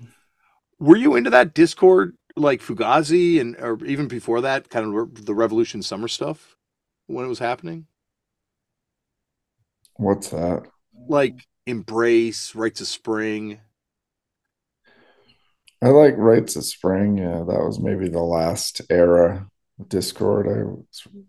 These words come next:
Speaker 2: really liked.
Speaker 1: Would you play with those bands ever in the early Dino years? Like, would that, your scenes kinda cross over?
Speaker 2: No.
Speaker 1: Would you play with Laughing Hyenas? Did you play with
Speaker 2: Yeah.
Speaker 1: Laughing Hyenas back then?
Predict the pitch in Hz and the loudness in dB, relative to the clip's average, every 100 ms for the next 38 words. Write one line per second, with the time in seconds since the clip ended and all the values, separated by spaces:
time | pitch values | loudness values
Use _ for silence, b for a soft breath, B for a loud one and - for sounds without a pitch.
0 | _ _ 160 - _ _ - - 87 - | _ _ -20 -20 _ _ -12 -8 -6 -6
1 | 110 - _ _ _ _ _ b b b | -8 -10 _ _ _ _ _ b b b
2 | _ 151 120 175 - 120 165 170 175 151 | _ -12 -8 -6 -2 2 4 6 4 2
3 | 180 226 202 - _ - 135 170 90 127 | -4 -4 -10 -16 _ -8 -4 -2 -2 -2
4 | 123 113 110 107 104 104 104 123 147 143 | -2 0 0 -4 -8 -10 -8 -8 -10 -12
5 | _ _ _ _ _ 117 123 143 127 98 | _ _ _ _ _ -10 -6 -6 -6 -6
6 | 98 95 110 _ _ _ - 104 - 101 | -6 -8 -10 _ _ _ -16 -14 -12 -12
7 | - 104 95 92 90 90 95 123 _ _ | -10 -12 -10 -12 -10 -12 -12 -14 _ _
8 | _ _ _ _ - 69 67 76 104 - | _ _ _ _ -12 -8 -8 -10 -14 -18
9 | - - _ _ _ _ _ _ _ _ | -20 -20 _ _ _ _ _ _ _ _
10 | _ _ - 127 214 196 151 143 147 110 | _ _ -8 -2 2 2 2 0 -2 -6
11 | 101 117 180 - - _ _ _ _ _ | -6 -8 -8 -10 -16 _ _ _ _ _
12 | 110 95 117 123 156 143 139 151 151 135 | -16 -12 -2 0 0 -2 -8 -12 -14 -12
13 | 143 156 170 151 | -12 -10 -14 -14